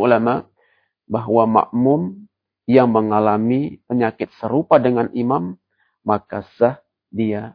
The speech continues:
bermakmum di belakang imam tersebut. Ini dijelaskan oleh Syekh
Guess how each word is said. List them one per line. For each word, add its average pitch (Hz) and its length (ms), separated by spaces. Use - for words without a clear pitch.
bermakmum 104 880
di 98 100
belakang 95 460
imam 90 320
tersebut. - 340
Ini 107 140
dijelaskan 104 500
oleh 98 380
Syekh 139 480